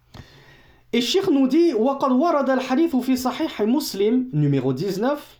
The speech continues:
تسعة عشر، بتقديم الصيام على الحج، وتقديم الحج على الصيام،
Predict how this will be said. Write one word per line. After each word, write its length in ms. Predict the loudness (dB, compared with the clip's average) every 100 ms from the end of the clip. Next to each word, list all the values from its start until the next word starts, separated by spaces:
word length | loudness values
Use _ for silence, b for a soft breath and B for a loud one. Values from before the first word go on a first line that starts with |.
| _ -8
تسعة 300 | -8 -6 -8
عشر، 440 | -4 -4 0 -2 -2 B -4
بتقديم 580 | -4 -2 -2 0 0 2
الصيام 560 | 0 -4 -2 0 0 0
على 220 | 0 0
الحج، 420 | -2 -4 -6 -8 B B B
وتقديم 540 | -4 -2 -4 0 0 2
الحج 400 | 0 -2 -2 -2
على 200 | 0 -2
الصيام، 420 | -4 -2 -2